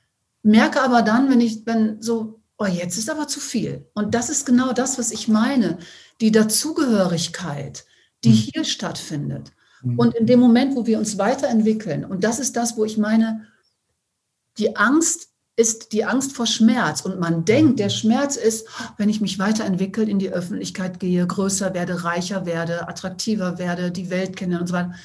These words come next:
Speaker 1: gehöre ich nicht mehr dazu.
Speaker 2: Mhm.
Speaker 1: Das stimmt ja gar nicht. Das, diese Angst vor der eigenen Größe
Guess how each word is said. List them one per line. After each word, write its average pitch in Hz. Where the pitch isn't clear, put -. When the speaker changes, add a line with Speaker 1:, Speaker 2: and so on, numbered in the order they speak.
Speaker 1:
gehöre 214
ich 220
nicht 220
mehr 208
dazu. 196
Speaker 2:
Mhm. 120
Speaker 1:
Das -
stimmt 262
ja 190
gar 120
nicht. -
Das, -
diese 214
Angst 285
vor 226
der 208
eigenen 233
Größe 196